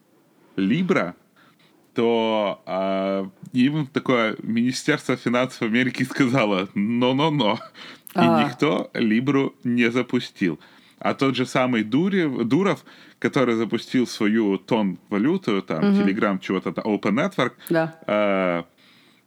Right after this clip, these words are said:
Speaker 1: ему всё заблочили к херам. Ну, типа, они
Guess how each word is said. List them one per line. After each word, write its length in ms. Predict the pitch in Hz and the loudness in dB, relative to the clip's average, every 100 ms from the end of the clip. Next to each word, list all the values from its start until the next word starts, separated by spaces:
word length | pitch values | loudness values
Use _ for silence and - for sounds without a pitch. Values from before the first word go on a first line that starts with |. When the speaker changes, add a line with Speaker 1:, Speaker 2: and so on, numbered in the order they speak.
| - _ _ _ - | -20 _ _ _ -12
Speaker 1:
ему 520 | 135 120 143 156 180 | -8 0 0 2 0
всё 220 | - 170 | 2 2
заблочили 540 | 147 123 104 110 - 98 | 2 0 0 -2 -2 -2
к 40 | |
херам. 340 | - 107 98 95 _ - | 0 0 0 -4 _ -4
Ну, 120 | 151 | -2
типа, 420 | 143 123 113 104 - | 0 0 2 0 2
они 180 | 113 | 2